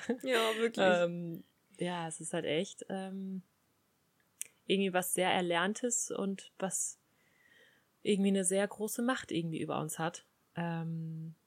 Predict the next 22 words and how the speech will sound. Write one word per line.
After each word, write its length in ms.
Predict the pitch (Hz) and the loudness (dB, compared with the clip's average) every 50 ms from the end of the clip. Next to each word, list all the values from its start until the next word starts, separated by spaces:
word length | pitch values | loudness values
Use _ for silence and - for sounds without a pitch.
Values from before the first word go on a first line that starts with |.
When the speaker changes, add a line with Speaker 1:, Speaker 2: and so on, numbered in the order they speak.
| _ _ _ _ _ _ _ - | _ _ _ _ _ _ _ -6
Speaker 1:
und 640 | - 170 170 170 170 165 165 165 165 165 160 165 - - - _ - | -4 -2 -2 -2 -2 -2 -2 -2 -4 -4 -6 -6 -8 -10 -12 _ -6
genau, 360 | 170 185 185 190 185 185 185 | 0 2 4 4 4 4 4
da, 360 | 175 170 165 165 165 160 - | 4 4 4 4 4 2 2
da 140 | - - 185 | 0 0 2
reicht 300 | 175 165 170 214 - - | 6 6 6 6 6 0
es 80 | 208 - | -2 0
dann 180 | 190 175 151 | 0 0 0
auch 140 | - 165 - | 0 -2 -2
einfach 380 | - - - 170 - 170 - 175 | -4 -4 -4 -4 -6 -8 -4 -4
nicht, 380 | 175 170 160 - - - - | -4 -4 -4 -8 -12 -10 -6
sich 180 | - 180 - - | -6 -6 -2 0
einfach 280 | 165 170 175 180 165 | -2 0 0 -2 -4
nur 120 | 170 175 175 | -2 -2 -2
den 140 | 175 170 - | -2 -2 0
Vorsatz 480 | - 196 196 190 185 175 - - - | 2 2 4 4 4 2 0 -2 -4
zu 80 | - 165 | -4 -4
nehmen, 360 | 165 165 160 160 160 160 160 | -2 -2 -2 -4 -4 -4 -4
ich 180 | - 170 - - | -6 -4 -2 -2
höre 80 | 175 165 | 0 0
damit 260 | 170 156 160 156 - | 0 0 0 0 -2
jetzt 140 | 147 - - | 0 4 8
auf. 380 | 190 180 151 - - - - | 8 8 8 6 4 -4 -16